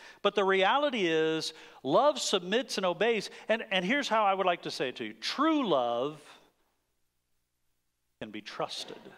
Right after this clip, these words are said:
And when true love can be trusted,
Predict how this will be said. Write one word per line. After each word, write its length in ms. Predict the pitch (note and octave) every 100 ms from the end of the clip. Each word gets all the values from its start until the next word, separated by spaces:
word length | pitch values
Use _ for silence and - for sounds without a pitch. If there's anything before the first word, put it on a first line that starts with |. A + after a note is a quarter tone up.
| - _ _ - _ _ _ _ _
And 120 | B2
when 160 | A#2 A2
true 240 | - A3
love 240 | A3 F3 -
can 160 | D3+
be 100 | A2+
trusted, 580 | G#2+ - G3+ - - -